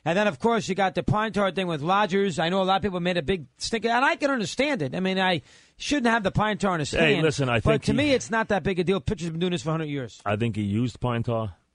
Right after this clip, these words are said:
Speaker 2: I think E S P N proved he used pine tar by go back and getting video of the other two playoff games, and they had pine tar in his hand. Uh, that is pine tar. I
Speaker 1: No,
Speaker 2: mean,
Speaker 1: that's no, that's not mud. That's
Speaker 2: uh,
Speaker 1: pine tar.
Speaker 2: uh, he, the ta-, pine tar could doctor the baseball. Guy's been doctoring the baseball for a hundred years.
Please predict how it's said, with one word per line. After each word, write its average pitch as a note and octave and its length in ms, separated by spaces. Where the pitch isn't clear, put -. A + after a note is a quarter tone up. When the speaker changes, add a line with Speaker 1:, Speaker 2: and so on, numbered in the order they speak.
Speaker 2:
I G#2 80
think G#2 180
E A2+ 160
S G#2+ 140
P A2+ 160
N F#2 140
proved C3 340
he B2+ 60
used A#2 240
pine A2+ 200
tar A2 160
by G2+ 120
go G2+ 120
back G#2 300
and G2+ 80
getting F#2 220
video G#2 400
of F2+ 100
the F#2+ 180
other G2+ 160
two G2 160
playoff G2+ 360
games, G2+ 240
and G2 80
they F#2+ 60
had F2+ 120
pine G#2 240
tar G2 160
in F2 80
his E2 120
hand. A2+ 340
Uh, F2+ 420
that G#2+ 180
is A#2 140
pine A2 240
tar. G2+ 320
I F#2+ 40
Speaker 1:
No, F3 80
Speaker 2:
mean, F3 80
Speaker 1:
that's F3 160
no, F3+ 120
that's D3+ 180
not F#3 140
mud. C3 340
That's D3 180
Speaker 2:
uh, - 40
Speaker 1:
pine C#3+ 200
tar. G#2+ 220
Speaker 2:
uh, F#2+ 420
he, G2 380
the G2 120
ta-, A2 200
pine A2 260
tar A2+ 220
could A#2 240
doctor G#2+ 300
the G2+ 60
baseball. G#2 520
Guy's G#2+ 280
been G#2+ 120
doctoring G#2+ 320
the G2 60
baseball G#2 300
for - 100
a F2 40
hundred G#2 220
years. G2+ 300